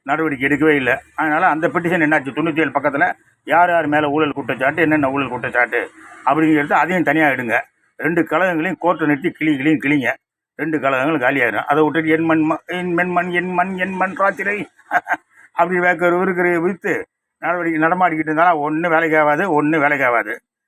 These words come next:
இன்னொரு ஸ்டெப்பு ஃபர்தரா போகணும்னா, மழைநீர் வழியா கால்வாய் தோண்டிக்கிட்டு இருக்காங்கல்ல, அதுல கொசு தான் உற்பத்தி ஆகும்.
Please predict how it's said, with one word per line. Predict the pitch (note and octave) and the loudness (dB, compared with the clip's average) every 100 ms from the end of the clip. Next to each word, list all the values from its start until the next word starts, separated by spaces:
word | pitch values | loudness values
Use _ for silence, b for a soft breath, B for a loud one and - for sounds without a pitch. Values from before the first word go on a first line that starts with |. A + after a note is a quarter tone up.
| _ | _
இன்னொரு | - D#3+ G#3 G3 F3+ D#3 | -6 0 2 2 2 0
ஸ்டெப்பு | F#3 F3 D3+ | -4 -4 -2
ஃபர்தரா | E3 F3+ F3 | 0 2 0
போகணும்னா, | C#3 D3+ D3 G3+ G3 | 0 -2 0 0 0
மழைநீர் | D#3+ F3+ F3 | 0 0 0
வழியா | E3 E3+ D#3+ | 0 0 0
கால்வாய் | D#3 D3+ D3 | 0 0 0
தோண்டிக்கிட்டு | E3 D#3+ C#3+ | -2 -2 -4
இருக்காங்கல்ல, | C#3+ C#3+ D#3+ F3 G2+ - _ _ _ | 0 0 0 -2 -4 -8 _ _ _
அதுல | C3+ D3 - | -8 -6 -4
கொசு | D#3 D#3 | -2 0
தான் | F#3 | 0
உற்பத்தி | E3 D3 D3 D3+ | 0 -4 -2 0
ஆகும். | C#3+ A#2+ | 0 -4